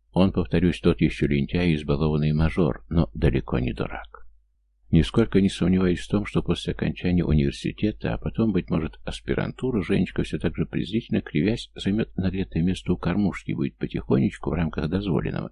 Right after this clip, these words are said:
диссидентствовать, рассуждая о совке.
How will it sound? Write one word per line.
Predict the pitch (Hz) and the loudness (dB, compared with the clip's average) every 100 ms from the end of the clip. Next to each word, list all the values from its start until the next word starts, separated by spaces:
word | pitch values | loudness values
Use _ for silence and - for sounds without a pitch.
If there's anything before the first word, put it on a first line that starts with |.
| _ | _
диссидентствовать, | 80 - 62 92 107 - - - | -6 -4 -2 -2 0 -4 -4 -4
рассуждая | 80 - 65 - 113 | -4 -4 -8 -6 -6
о | - - | -6 -8
совке. | - - - - - | -8 -10 -12 -12 -12